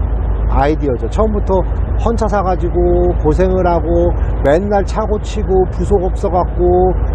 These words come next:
일주일씩 놀고, 그죠? 누구처럼, 그죠? 네. 그 개념을 설명드리는 겁니다. 그러니까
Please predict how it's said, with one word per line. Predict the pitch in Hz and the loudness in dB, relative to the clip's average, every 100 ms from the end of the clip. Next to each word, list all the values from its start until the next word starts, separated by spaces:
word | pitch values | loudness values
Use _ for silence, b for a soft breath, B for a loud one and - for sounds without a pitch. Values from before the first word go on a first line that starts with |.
| - | 2
일주일씩 | 151 180 208 185 196 | 2 2 0 -2 -2
놀고, | 190 170 185 175 180 180 180 | 0 2 2 4 4 4 2
그죠? | 180 180 240 254 - - - - - - - - - - - - - - - - - - - - - - - - - - - - - | 0 2 2 2 -4 -8 -8 -8 -8 -6 -6 -8 -8 -8 -8 -6 -6 -6 -6 -6 -4 -4 -2 -2 2 4 4 2 2 2 2 2 4
누구처럼, | 151 160 156 127 98 - - - - | 4 4 2 2 -2 -6 -8 -8 -6
그죠? | 127 143 196 - - | 0 0 0 -2 -2
네. | 117 117 107 101 - - - - - - - - - - - - - - - - - - - | 0 0 0 -2 -2 -2 -2 -2 -2 -2 -2 0 0 0 0 0 2 2 4 4 4 4 4
그 | 240 | 4
개념을 | 156 156 190 190 | 4 2 2 0
설명드리는 | 175 202 202 151 139 156 | -2 -2 -2 0 0 0
겁니다. | 143 123 | -2 -2
그러니까 | 120 - | -2 -2